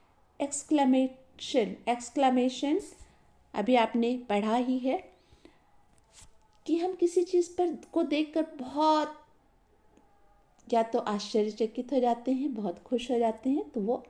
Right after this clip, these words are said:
एक्सक्लेमेशन भी हो सकता है, या फिर कमांड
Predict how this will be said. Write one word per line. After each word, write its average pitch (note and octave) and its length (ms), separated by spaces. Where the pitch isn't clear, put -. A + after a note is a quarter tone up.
एक्सक्लेमेशन G#3+ 720
भी B3+ 100
हो C4+ 80
सकता B3 340
है, D4+ 220
या A#3 160
फिर D#4 400
कमांड G3 480